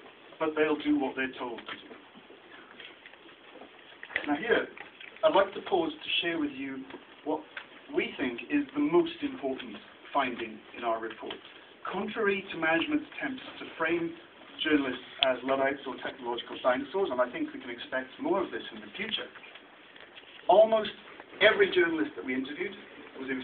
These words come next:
favour of a move to multimedia journalism, and eighty-six percent of the journalists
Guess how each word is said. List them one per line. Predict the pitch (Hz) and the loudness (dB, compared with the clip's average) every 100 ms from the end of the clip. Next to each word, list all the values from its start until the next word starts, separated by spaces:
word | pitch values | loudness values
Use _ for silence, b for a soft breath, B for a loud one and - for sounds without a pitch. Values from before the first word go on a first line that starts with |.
| - | -2
favour | 143 131 127 | -2 -2 -4
of | - - 123 | -6 -10 -10
a | |
move | 123 123 120 120 | -8 -10 -10 -8
to | |
multimedia | 120 120 117 120 117 | -8 -8 -10 -8 -8
journalism, | 110 113 113 113 - - - - - - - - | -6 -6 -8 -12 -14 -18 -20 -20 -20 -20 -10 -6
and | - - | -6 -2
eighty-six | 170 190 196 - 208 - - | 0 0 -4 -2 -2 -2 -10
percent | 151 180 170 143 | -2 2 2 0
of | 131 | -4
the | 135 | 2
journalists | 143 147 131 | 4 4 0